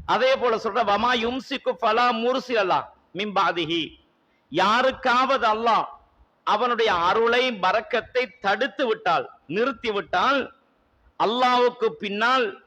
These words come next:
எவராலும் அதை கொடுத்து விட முடியாது என்று அல்லாஹ் சொல்றான். அப்ப இதுல இருந்து என்ன விளங்குதுன்னு கேட்டால், அல்லாஹ்வுடைய பரக்கத் என்பது, ஒரு மனிதன் மீது அவன் கருணை கொண்டு அவனுக்கு அல்லாஹ் வழங்குவது என்பது, அவன் நினைத்தவருக்கு செய்கிறான்.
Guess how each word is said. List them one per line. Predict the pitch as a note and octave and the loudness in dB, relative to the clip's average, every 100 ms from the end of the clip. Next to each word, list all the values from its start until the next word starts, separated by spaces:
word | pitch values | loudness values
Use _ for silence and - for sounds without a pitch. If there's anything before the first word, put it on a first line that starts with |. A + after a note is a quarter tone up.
| - | -4
எவராலும் | E3+ F#3 A3+ A#3+ C4 C#4 B3 | -2 2 2 4 2 2 0
அதை | A3 B3+ | 0 -2
கொடுத்து | - A#3+ C#4+ C#4 | -2 -2 -2 -2
விட | A#3+ A3 | 0 0
முடியாது | G3 F3 E3+ D#3 D3+ E3+ C3+ - | -2 -2 0 2 0 -2 -4 -6
என்று | F#3 A#3 | -4 0
அல்லாஹ் | A3 G3+ | 0 -2
சொல்றான். | E3 C3 - _ _ _ - | -6 -6 -10 _ _ _ -10
அப்ப | D#3+ | -6
இதுல | G#3+ A3+ | -2 -2
இருந்து | B3+ A3+ | 0 -2
என்ன | G#3+ A#3+ | -2 0
விளங்குதுன்னு | A3+ G#3+ G#3+ G3 D#3+ | 0 0 0 -4 -4
கேட்டால், | D#3 - A3+ B3+ - _ _ _ _ _ - | -6 -2 0 -2 -6 _ _ _ _ _ -2
அல்லாஹ்வுடைய | F#3+ A#3 B3 B3 A3+ G3+ | 0 2 2 2 0 0
பரக்கத் | F3 G3 A#3 A3 - | 0 0 0 -4 -4
என்பது, | F#3 D#3+ C#3+ - _ _ _ _ _ _ - | -6 -4 -6 -8 _ _ _ _ _ _ -4
ஒரு | F3+ G3 | -2 0
மனிதன் | G#3+ B3+ C4 B3+ | 0 0 0 0
மீது | B3+ B3+ | -2 0
அவன் | A3 G#3+ G#3 | 0 0 -4
கருணை | - G3 A#3 A#3+ A#3+ | -2 0 2 0 -2
கொண்டு | A#3+ A#3 A#3 A#3+ | -2 -2 0 0
அவனுக்கு | G3+ G3+ G#3+ G3 | 0 0 -2 -2
அல்லாஹ் | G3+ A3 G3 | 0 0 2
வழங்குவது | F#3+ A#3 A3+ A3 F#3+ | 2 2 0 0 0
என்பது, | E3+ E3 G3+ B3+ - - - _ _ _ | 0 -2 -2 -2 -6 -14 -20 _ _ _
அவன் | D#3+ G3 G#3+ | -2 0 0
நினைத்தவருக்கு | F#3+ G#3 B3+ - B3 A3+ A3 C4 | 0 -2 -2 -2 -2 0 -2 -4
செய்கிறான். | G#3+ G#3+ F#3 D#3 | -2 -2 0 -4